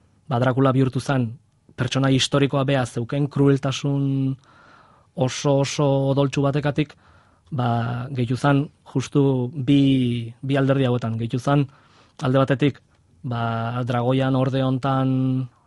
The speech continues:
zeon pertsona bat, eta momentu berdinen Deabrue bezalakoa kruela zan pertsona bat. Eta adibidez, ba, Bram Stokerrek eduki zuen akzeso bat, bere laun batetik leyenda hoieta eta pertsona historikoa ezagutu intzon. Eta orduan, Bram Stokerrek bere novela,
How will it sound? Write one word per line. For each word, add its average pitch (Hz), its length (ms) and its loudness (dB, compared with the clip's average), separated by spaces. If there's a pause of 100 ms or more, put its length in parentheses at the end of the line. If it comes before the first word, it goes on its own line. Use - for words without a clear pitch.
(240)
zeon 139 380 2
pertsona 143 420 0
bat, 151 220 2 (340)
eta 120 200 -2
momentu 127 360 2
berdinen 135 480 2
Deabrue 127 440 4
bezalakoa 131 880 -2
kruela 131 340 0
zan 139 260 -2
pertsona 127 420 -4
bat. 113 120 -8 (640)
Eta 123 120 -4
adibidez, 127 240 0
ba, 117 160 -2
Bram 127 200 0
Stokerrek 139 360 0
eduki 131 180 -2
zuen 139 200 -4
akzeso 135 340 -6
bat, 131 120 -2
bere 117 180 -2
laun 131 180 0
batetik 139 400 -2 (420)
leyenda 135 520 4
hoieta 151 400 2
eta 131 180 -4
pertsona 139 400 -2
historikoa 135 440 0
ezagutu 135 260 -2
intzon. 117 320 -6
Eta 120 180 -2
orduan, 135 360 -2
Bram 135 260 2
Stokerrek 139 480 0 (560)
bere 127 240 2
novela, 147 400 4